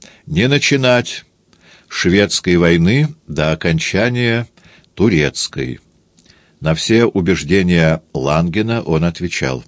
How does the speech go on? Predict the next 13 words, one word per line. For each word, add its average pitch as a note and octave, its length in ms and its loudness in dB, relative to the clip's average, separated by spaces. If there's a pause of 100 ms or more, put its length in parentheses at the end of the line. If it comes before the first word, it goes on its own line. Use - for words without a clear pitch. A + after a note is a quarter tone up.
(440)
«Если E2+ 560 -2
сегодня E2 580 0
получу E2+ 520 -2
известие D2+ 600 -2
о D2 80 0
мире, F2 340 -2 (460)
то D#2 140 0
завтра G2+ 500 0
двину F#2 420 -2
свои E2+ 320 -2
войска E2 640 -4 (320)
на C#2 400 -6
шведов». C2 720 -10